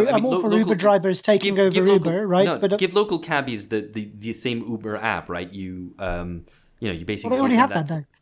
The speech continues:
Speaker 2: though.
Speaker 1: Huh?
Speaker 2: You already have, like, you already have apps for, um, for, uh, existing kind of cab firms, um,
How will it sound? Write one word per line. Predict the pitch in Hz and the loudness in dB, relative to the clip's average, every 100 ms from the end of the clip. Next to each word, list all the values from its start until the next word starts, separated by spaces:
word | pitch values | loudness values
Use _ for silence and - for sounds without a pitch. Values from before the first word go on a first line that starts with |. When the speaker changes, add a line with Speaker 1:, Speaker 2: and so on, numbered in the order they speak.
| - | -10
Speaker 2:
though. | |
Speaker 1:
Huh? | 123 202 | -10 -4
Speaker 2:
You | 208 | 0
already | 247 226 | 2 4
have, | 220 226 | 4 4
like, | 180 185 170 208 | 4 2 0 -2
you | |
already | 233 214 | -2 2
have | 208 220 175 214 - | 4 4 4 0 0
apps | 208 196 202 - - | 4 4 2 -8 -8
for, | - 175 175 175 | 0 4 6 4
um, | 170 170 170 | 4 4 0
for, | 170 180 170 170 165 | 2 4 6 6 4
uh, | 165 160 175 - | 4 2 0 2
existing | 180 156 196 - 180 | 2 4 4 4 4
kind | 185 180 165 | 6 4 4
of | 147 | 4
cab | 190 175 156 | 6 6 4
firms, | 180 165 156 151 - - _ _ - _ _ _ | 2 4 4 2 0 -10 _ _ -20 _ _ _
um, | 170 165 165 165 | 0 2 4 2